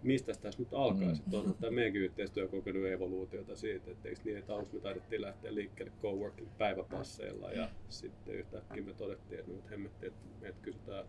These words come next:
Speaker 1: tai teiltä kysytään
Speaker 2: Mm.
Speaker 1: myöskin työhuoneita, kun ihmiset
Speaker 2: Mm.
Speaker 1: totesi, että
Speaker 3: Mm.
Speaker 1: täällä on
Speaker 3: Oho.
Speaker 1: työhuoneita ja, <laughs> ja,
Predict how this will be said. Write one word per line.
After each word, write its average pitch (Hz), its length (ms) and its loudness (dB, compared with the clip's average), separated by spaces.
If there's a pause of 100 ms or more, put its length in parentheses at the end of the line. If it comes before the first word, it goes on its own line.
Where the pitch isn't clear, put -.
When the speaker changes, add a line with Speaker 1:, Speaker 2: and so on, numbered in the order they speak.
(120)
Speaker 1:
tai 107 220 0
teiltä 104 280 8
kysytään 92 440 -2
Speaker 2:
Mm. 87 60 6
Speaker 1:
myöskin 85 300 4
työhuoneita, 95 720 2
kun - 160 -8
ihmiset 92 300 4
Speaker 2:
Mm. 180 80 8
Speaker 1:
totesi, - 200 -4
että - 120 -4
Speaker 3:
Mm. 226 180 2 (580)
Speaker 1:
täällä 104 200 4
on 120 60 10
Speaker 3:
Oho. 98 80 4
Speaker 1:
työhuoneita 98 680 6
ja, 110 120 10 (240)
<laughs> - 260 8
ja, - 100 4